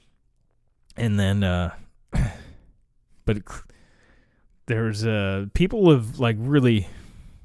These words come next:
latched on to, uh, that video, and I guess one of Gabby's friends had, uh,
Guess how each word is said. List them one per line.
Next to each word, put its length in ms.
latched 380
on 240
to, 340
uh, 320
that 260
video, 640
and 460
I 200
guess 560
one 220
of 140
Gabby's 440
friends 720
had, 580
uh, 340